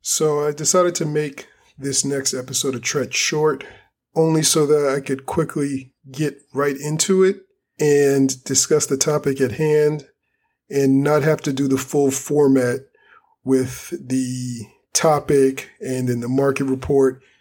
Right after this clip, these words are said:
because this topic actually is a market report in and of itself. And what we're discussing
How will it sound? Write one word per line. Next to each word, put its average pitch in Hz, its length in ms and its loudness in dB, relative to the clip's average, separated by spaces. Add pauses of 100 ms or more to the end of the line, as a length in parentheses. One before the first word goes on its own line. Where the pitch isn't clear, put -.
(320)
because 156 360 0
this 165 440 0
topic 151 360 2
actually 135 520 -2
is 139 460 0
a - 100 -8
market 131 300 -2
report 123 340 -4
in 131 200 -8
and 120 120 -8
of 117 140 -12
itself. 110 580 -4 (640)
And 139 160 -4
what 165 140 0
we're 165 80 -2
discussing 139 880 -2